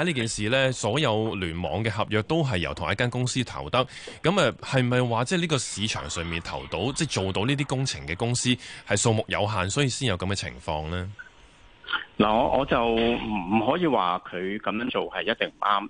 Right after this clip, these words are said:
Speaker 2: 因為，呃，即係我諗醫管局或者係政府嘅一般做法就係價低者得，
Speaker 1: 嗯。
Speaker 2: 即係，呃，價低者得。噉所以佢係咪平啲呢？係，所以攞到呢個標書呢？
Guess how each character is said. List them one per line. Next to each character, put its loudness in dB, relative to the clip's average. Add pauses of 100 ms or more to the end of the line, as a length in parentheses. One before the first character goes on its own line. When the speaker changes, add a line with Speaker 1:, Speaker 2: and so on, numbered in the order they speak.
Speaker 2:
因 0
為， -2
呃， -4 (180)
即 4
係 2
我 2
諗 2
醫 6
管 2
局 2
或 0
者 2
係 2
政 -4
府 -4
嘅 2
一 2
般 0
做 2
法 -2
就 -6
係 -6
價 0
低 2
者 -6
得， -2 (200)
Speaker 1:
嗯。 -14
Speaker 2:
即 2
係， -2
呃， 0
價 2
低 4
者 2
得。 0 (460)
噉 2
所 2
以 0
佢 0
係 2
咪 -2
平 -8
啲 2
呢？ 2
係， -6
所 0
以 4
攞 2
到 0
呢 0
個 2
標 0 (180)
書 0
呢？ 4